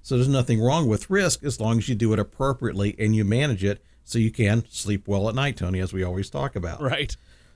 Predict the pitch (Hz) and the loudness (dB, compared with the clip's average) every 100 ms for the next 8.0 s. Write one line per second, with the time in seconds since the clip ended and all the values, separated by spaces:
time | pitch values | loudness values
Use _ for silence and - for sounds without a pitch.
0 | _ 127 - 139 147 143 123 - 170 190 | _ -10 -2 4 6 6 4 2 0 0
1 | 180 156 123 107 85 - - - _ - | 0 0 0 0 -6 -12 -18 -20 _ -4
2 | 110 110 113 - 143 147 175 123 117 117 | 0 2 2 0 0 2 2 2 2 2
3 | 113 110 107 - - 123 139 110 - 127 | 2 2 0 0 -4 -2 2 2 2 2
4 | 127 131 127 - 127 127 127 120 113 101 | 2 2 0 0 2 4 4 2 2 0
5 | 87 90 92 - 123 123 120 110 101 101 | -2 -6 -8 -2 2 4 4 4 4 2
6 | 117 120 - 110 98 98 123 123 120 120 | 4 2 2 0 0 2 4 4 4 2
7 | 117 113 113 131 110 110 - - 127 127 | 0 0 0 0 2 0 -2 2 4 4